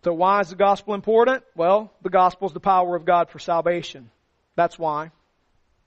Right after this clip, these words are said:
But this word salvation is interesting.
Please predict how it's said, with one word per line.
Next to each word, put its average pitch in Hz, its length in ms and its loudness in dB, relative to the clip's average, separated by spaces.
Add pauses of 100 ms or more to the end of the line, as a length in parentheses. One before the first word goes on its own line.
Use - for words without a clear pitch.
(2250)
But 156 80 -14
this 147 80 -16
word 254 180 4
salvation 247 520 4
is 226 80 -4
interesting. 185 680 -6